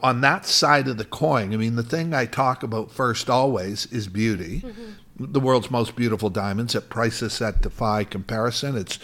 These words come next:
Speaker 1: it's what we strive for. We've structured the company like that. It, it works very well for our clients. Price is never really the issue with us 'cause really no one beats our prices. It's, the issue is the quality. And so we, after this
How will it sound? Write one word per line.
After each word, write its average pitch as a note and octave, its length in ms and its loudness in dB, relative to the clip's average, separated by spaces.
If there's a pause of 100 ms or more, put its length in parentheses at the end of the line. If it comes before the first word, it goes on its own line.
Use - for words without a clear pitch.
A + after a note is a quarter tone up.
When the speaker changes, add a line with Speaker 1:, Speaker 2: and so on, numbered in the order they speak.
(240)
Speaker 1:
it's - 180 -4
what A2+ 160 4
we G#2 80 0
strive A#2 440 2
for. C3 240 2
We've G2+ 140 0
structured A2 480 0
the F#2 60 -8
company A#2 440 -2
like A#2 240 -2
that. B2+ 240 -2
It, B2+ 100 -6
it G#2+ 80 -2
works G2+ 280 -2
very A2+ 420 4
well G2+ 240 4
for A2 160 0
our F#2 100 -4
clients. G2 460 -8 (420)
Price D#3 320 6
is A2 160 -2
never C3+ 340 4
really A#2+ 400 4
the G#2+ 240 0
issue B2 340 0
with F2+ 260 -4
us G2+ 260 -6
'cause G#2+ 260 -4 (280)
really A3+ 200 -2
no C3+ 140 4
one D3 160 2
beats A#2 260 2
our G#2+ 120 0
prices. B2 840 0 (840)
It's, B2+ 300 0
the B2+ 220 2
issue B2+ 260 2
is C3 140 0
the D3+ 80 -6
quality. E3 600 2
And A2 120 -2
so A#2 340 2 (300)
we, C#3 280 2
after D3 380 4
this B2+ 500 2